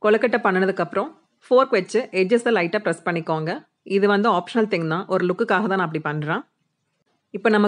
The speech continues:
கொழுக்கட்டையை ஸ்டீம் பண்ணணும். அதுக்கு நீங்க இட்லி குக்கர்ல வச்சுக்கலாம், இல்லைன்னா இந்த மாதிரி பேன்ல இட்லி தட்டு வச்சு மூடி வச்சிடலாம். நீங்க எப்படி வேணாலும் அதை பண்ணிக்கலாம். இப்ப நம்ம ரெடி பண்ணி வச்சிருந்த கொழுக்கட்டையை எடுத்து இட்லி தட்டுல வச்சுட்டு ஸ்டீம் பண்ணிடலாம். ஒரு லிட் போட்டு கவர் பண்ணிக்கோங்க.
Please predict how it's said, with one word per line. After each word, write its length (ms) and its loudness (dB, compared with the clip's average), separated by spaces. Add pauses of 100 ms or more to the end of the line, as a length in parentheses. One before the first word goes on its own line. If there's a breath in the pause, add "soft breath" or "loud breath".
கொழுக்கட்டையை 480 2
ஸ்டீம் 320 0
பண்ணணும். 340 -2 (240)
அதுக்கு 220 2
நீங்க 220 2
இட்லி 240 -4
குக்கர்ல 400 2
வச்சுக்கலாம், 440 -4 (160)
இல்லைன்னா 360 2
இந்த 160 0
மாதிரி 160 0 (120)
பேன்ல 400 0 (340)
இட்லி 260 -2
தட்டு 220 -2
வச்சு 200 -6 (160)
மூடி 200 -2
வச்சிடலாம். 420 -4 (460)
நீங்க 200 0
எப்படி 180 2
வேணாலும் 280 4
அதை 120 -4
பண்ணிக்கலாம். 440 -2 (840)
இப்ப 160 0
நம்ம 180 4
ரெடி 180 2
பண்ணி 200 4
வச்சிருந்த 380 0 (160)
கொழுக்கட்டையை 460 2
எடுத்து 240 -2
இட்லி 200 -2
தட்டுல 280 -2
வச்சுட்டு 300 -6 (580)
ஸ்டீம் 340 2
பண்ணிடலாம். 440 0 (120)
ஒரு 160 0
லிட் 180 0
போட்டு 280 2
கவர் 220 0
பண்ணிக்கோங்க. 440 -4